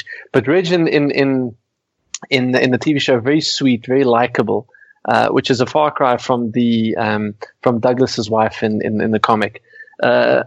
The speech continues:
I actually think what they do with Deanna is, is also more interesting than Douglas. Douglas is not as charming as Deanna in the show, which is very cool. Uh, what they did with Nicholas was really, really good.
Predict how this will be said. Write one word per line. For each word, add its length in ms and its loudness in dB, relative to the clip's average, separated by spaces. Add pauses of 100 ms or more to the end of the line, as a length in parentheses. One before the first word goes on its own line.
I 120 4
actually 260 -2
think 300 -2
what 140 0
they 120 2
do 160 0
with 140 -2
Deanna 460 0
is, 260 -4
is 420 -8
also 280 2
more 140 2
interesting 320 0
than 80 2
Douglas. 340 0
Douglas 340 -2
is 80 -2
not 180 2
as 320 -2 (880)
charming 580 2
as 100 -2
Deanna 380 2
in 100 0
the 80 -2
show, 260 0
which 200 -4
is 80 -6
very 200 2
cool. 340 0 (440)
Uh, 220 2
what 200 0
they 80 4
did 120 0
with 120 0
Nicholas 440 -2
was 120 -6
really, 260 0
really 180 2
good. 260 0